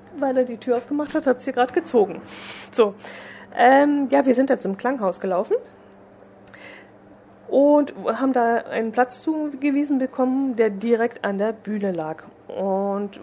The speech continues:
wo besagter Tim Raue gerade saß, Kochbücher auspackte und signierte. Und da wir sie dann, und da war dann wieder die, die Podcasterin,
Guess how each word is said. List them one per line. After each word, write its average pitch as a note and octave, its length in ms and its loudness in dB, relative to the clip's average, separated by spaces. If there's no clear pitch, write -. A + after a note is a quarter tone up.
wo G#3+ 340 0
besagter G3+ 500 0
Tim G3+ 180 -6
Raue F3 280 0
gerade A#3 420 -2
saß, C#4 400 -4
Kochbücher A#3 560 -6
auspackte B3+ 520 -4
und C#4 360 -4
signierte. A#3 680 0
Und A3+ 120 -2
da A#3 160 4
wir A#3+ 800 4
sie A3+ 200 -4
dann, A3+ 460 0
und A#3 140 -2
da A3+ 220 2
war A3+ 160 4
dann G3 440 -2
wieder A3+ 200 0
die, G#3+ 360 -6
die G#3 160 -8
Podcasterin, G#3 580 -4